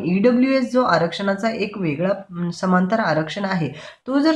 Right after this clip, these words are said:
तुम्ही निवडला तर तो ईडब्ल्यूएसमध्ये तुम्हाला जावं लागेल. तर विद्यार्थी मित्रांनो, तुम्ही समांतर आरक्षण जर निवडलेलं आहे तर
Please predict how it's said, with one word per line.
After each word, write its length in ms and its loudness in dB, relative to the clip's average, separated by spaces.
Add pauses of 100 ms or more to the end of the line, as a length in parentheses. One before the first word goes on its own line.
तुम्ही 180 2
निवडला 420 2
तर 140 -2
तो 300 -2
ईडब्ल्यूएसमध्ये 920 2
तुम्हाला 260 0
जावं 320 0
लागेल. 220 -6 (340)
तर 100 4
विद्यार्थी 400 2
मित्रांनो, 360 0
तुम्ही 240 -2
समांतर 500 -2
आरक्षण 540 -2
जर 120 2
निवडलेलं 580 0
आहे 240 2
तर 340 -10